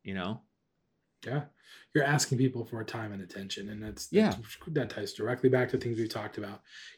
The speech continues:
Speaker 2: in the world of being a writer as a professional. You are trading, people are trading time and attention for your writing, your content. It's the same thing.
Speaker 1: Yeah.
Speaker 2: So being intentional to help earn someone's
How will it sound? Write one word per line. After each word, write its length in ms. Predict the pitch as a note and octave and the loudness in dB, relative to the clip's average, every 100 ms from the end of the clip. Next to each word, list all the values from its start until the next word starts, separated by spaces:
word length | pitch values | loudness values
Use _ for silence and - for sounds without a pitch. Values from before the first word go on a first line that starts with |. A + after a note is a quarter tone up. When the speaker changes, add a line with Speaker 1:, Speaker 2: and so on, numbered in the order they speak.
| - | 0
Speaker 2:
in 100 | C3+ | 6
the 80 | C#3 | 6
world 420 | A#2 G#2+ G#2 A2 - _ _ - | 6 0 -6 -8 -14 _ _ -8
of 320 | G#2+ G#2 F#2+ | -4 -4 -6
being 220 | G2 G2+ A2+ | -8 -4 -2
a 20 | |
writer 480 | A2 G2+ G2+ G2 - _ - | -2 -4 -6 -10 -14 _ -14
as 180 | G2+ G#2 | -8 -8
a 60 | |
professional. 600 | A2 B2+ A2+ G#2+ A2 G2+ G2 | -4 -6 -6 -8 -8 -8 -6
You 200 | A2 G2 | -4 -4
are 80 | F#2+ | -6
trading, 460 | - A2 A2+ A2+ | -4 -2 -2 -2
people 260 | - C3 A2+ | -2 0 -2
are 40 | |
trading 260 | G#2+ A2 F2+ | -4 -4 -6
time 260 | - A2+ A2+ | -6 -4 -4
and 80 | |
attention 540 | A2 - F#2 - F2+ G2 _ _ _ _ _ _ | -6 -8 -10 -10 -12 -16 _ _ _ _ _ _
for 240 | - G#2 | -4 -4
your 420 | G2 G2+ G2+ G2 _ _ _ _ _ - | -4 -6 -6 -10 _ _ _ _ _ -8
writing, 340 | F2 F2+ F#2+ | -4 -2 -4
your 120 | F#2 F2+ | -6 -10
content. 560 | G2+ F#2 G2 F#2+ G2 - | -10 -10 -12 -14 -14 -10
It's 160 | A#2 | -6
the 80 | C3+ | -2
same 220 | - A#2+ A2+ | 0 0 -2
thing. 140 | A2+ | -4
Speaker 1:
Yeah. 180 | G2+ C2 - - - - | -4 -4 -12 -20 -20 -14
Speaker 2:
So 420 | - G2+ G2 - _ _ _ _ _ _ B2+ | -10 -8 -8 -10 _ _ _ _ _ _ 2
being 200 | C#3 C#3 | 4 4
intentional 800 | A2+ G#2+ B2+ A#2+ - G2+ G#2+ - - | 2 -2 -2 0 -2 -6 -8 -12 -18
to 140 | - - | -10 -6
help 320 | G#2+ F#2 - - _ _ _ _ _ B2+ | -4 -4 -8 -12 _ _ _ _ _ -2
earn 280 | B2 A#2 | 0 -2
someone's 320 | G2 A#2+ G#2 | -2 -4 -6